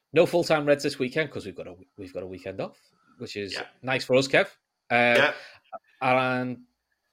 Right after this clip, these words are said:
Speaker 1: Fatback Four
Speaker 2: Keep
Speaker 1: will
Speaker 2: an
Speaker 1: be
Speaker 2: eye
Speaker 1: back
Speaker 2: on,
Speaker 1: on Sunday.
Speaker 2: yeah, I was gonna say, keep an eye on social media for some announcements that might come over the next couple of days for something new.
Speaker 1: Uh, yeah, cool.
Speaker 2: Ah.
Speaker 1: Uh,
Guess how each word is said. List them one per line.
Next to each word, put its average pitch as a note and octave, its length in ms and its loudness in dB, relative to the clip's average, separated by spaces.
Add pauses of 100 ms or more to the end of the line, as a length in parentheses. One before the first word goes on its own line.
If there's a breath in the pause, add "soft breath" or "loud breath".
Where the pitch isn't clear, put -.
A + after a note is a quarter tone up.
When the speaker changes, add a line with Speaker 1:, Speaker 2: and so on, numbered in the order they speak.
(140)
Speaker 1:
Fatback D3 300 0
Four C#3+ 120 4
Speaker 2:
Keep C3+ 80 2
Speaker 1:
will - 40 0
Speaker 2:
an - 40 6
Speaker 1:
be G#3 40 8
Speaker 2:
eye G3+ 300 12
Speaker 1:
back E3+ 80 -6
Speaker 2:
on, C3+ 60 0
Speaker 1:
on B2 100 -4 (100)
Sunday. D3+ 200 -2
Speaker 2:
yeah, D#3 200 4
I - 40 6
was C3+ 100 0
gonna F#3 160 0
say, F3+ 220 4
keep G3 260 -2
an G3 100 4
eye G3 140 8
on F#3+ 80 0
social F3 360 0
media C#3+ 320 0
for C3 120 -8
some C3 200 -4
announcements B2 560 -4
that A2+ 80 -10
might A2 200 -4
come A2+ 220 -8
over G#2 220 -4
the G2+ 80 -10
next G#2+ 260 -10
couple - 220 -10
of G#2 60 -12
days G#2 200 -4
for - 120 -18
something G2+ 380 -12
new. F#2+ 140 -16 (1000)
Speaker 1:
Uh, G#2 360 -12 (140)
yeah, G#2+ 220 -6 (180)
cool. A#2+ 260 -2
Speaker 2:
Ah. A2 300 -8
Speaker 1:
Uh, C3 320 4